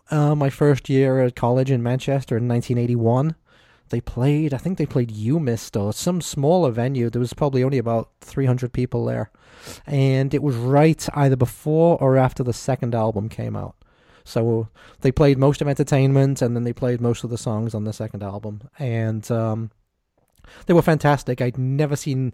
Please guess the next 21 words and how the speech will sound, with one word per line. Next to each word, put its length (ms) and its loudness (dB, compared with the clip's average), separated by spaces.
anybody 420 2
playing 280 -2
guitar 600 -2
like, 340 -2
uh, 220 -2
like, 240 -2
like 220 -2
him, 340 0
like 100 -2
Andy 220 -2
Gill. 280 0
Um, 320 0
those 220 0
jagged, 800 -2
like, 120 -6
he, 100 4
he 300 0
doesn't, 240 2
like, 180 0
play, 320 2
uh, 60 -14